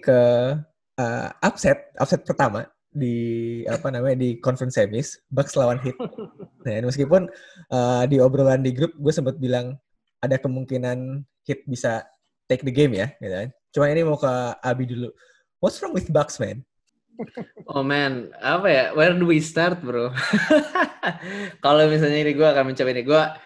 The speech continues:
Speaker 2: three things that are wrong adalah, menurut gue, satu, they are not hitting their free throws.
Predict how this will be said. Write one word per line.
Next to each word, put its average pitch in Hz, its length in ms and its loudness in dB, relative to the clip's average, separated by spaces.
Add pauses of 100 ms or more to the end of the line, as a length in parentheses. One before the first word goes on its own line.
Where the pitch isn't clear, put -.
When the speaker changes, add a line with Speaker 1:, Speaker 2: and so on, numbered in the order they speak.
(260)
Speaker 2:
three 160 200 4
things 165 200 2
that 151 160 2
are 131 160 2
wrong 165 240 0
adalah, 131 320 0
menurut 123 280 -2
gue, 139 200 0 (240)
satu, 123 480 -6
they 139 160 -2
are 131 80 0
not 127 160 -6
hitting 131 320 -4
their 117 160 -6
free 117 160 -12
throws. 131 560 -12